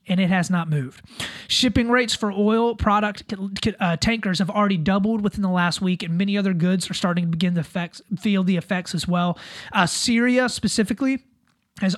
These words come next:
already begun to ration fuel because much of the oil that they get and rely on comes through the Suez Canal. So, a re-, only reason why I think the story is worth talking about, uh, even though it's not really a left or a right issue on this show, is because I think for most of the world,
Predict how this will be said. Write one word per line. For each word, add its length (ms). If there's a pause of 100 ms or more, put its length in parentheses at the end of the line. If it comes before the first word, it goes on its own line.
already 240
begun 340
to 80
ration 500
fuel 400
because 300
much 300
of 100
the 160
oil 280
that 120
they 140
get 340
and 140
rely 320
on 220
comes 440
through 120
the 80
Suez 360
Canal. 460 (560)
So, 320 (680)
a 140
re-, 160
only 240
reason 220
why 160
I 20
think 220
the 80
story 260
is 100
worth 140
talking 300
about, 280
uh, 240
even 200
though 80
it's 120
not 200
really 220
a 100
left 280
or 160
a 40
right 240
issue 360
on 140
this 140
show, 300
is 120
because 400
I 80
think 220
for 100
most 220
of 60
the 80
world, 360